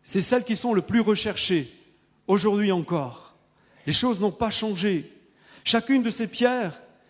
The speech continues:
chaque pierre est remarquable par sa particularité, par ses qualités,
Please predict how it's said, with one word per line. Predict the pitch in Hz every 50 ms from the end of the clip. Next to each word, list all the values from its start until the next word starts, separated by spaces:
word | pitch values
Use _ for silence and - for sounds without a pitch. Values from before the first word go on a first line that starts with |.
| _ _
chaque | - - - 262 277 269 - -
pierre | - 226 247 240 226 196 143 - - - -
est | 175 190
remarquable | 185 175 220 226 233 233 220 226 - 254 262 247 208 180 160 156 - - - - _
par | 208 196 185 -
sa | - - 202 185
particularité, | - - 240 214 - - 233 220 - 226 226 220 214 208 214 202 - 220 202
par | - 190 170 -
ses | - 185 185
qualités, | 185 226 233 233 240 233 - 247 240 208 165 -